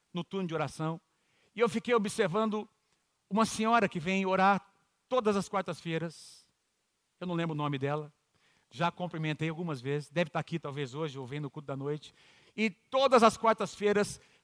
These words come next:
do meio-dia às duas, ela traz os seus dois filhinhos.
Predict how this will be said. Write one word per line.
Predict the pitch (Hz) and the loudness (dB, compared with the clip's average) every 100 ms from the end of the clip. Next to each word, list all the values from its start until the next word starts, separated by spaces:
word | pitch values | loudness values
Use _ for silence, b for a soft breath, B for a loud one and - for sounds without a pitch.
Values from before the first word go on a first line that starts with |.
| - | -6
do | 190 | -2
meio-dia | 196 196 160 180 214 | 4 4 2 0 0
às | 143 | 0
duas, | 175 180 190 - - _ _ - | -4 -6 -8 -12 -20 _ _ 0
ela | 185 180 | 2 2
traz | 175 185 196 175 - - _ - | 2 2 0 -4 -14 -20 _ -18
os | 156 | -10
seus | 190 165 | -8 -6
dois | 185 196 | -4 -4
filhinhos. | - 190 190 151 - - - | -4 -2 -2 -2 -10 -20 -20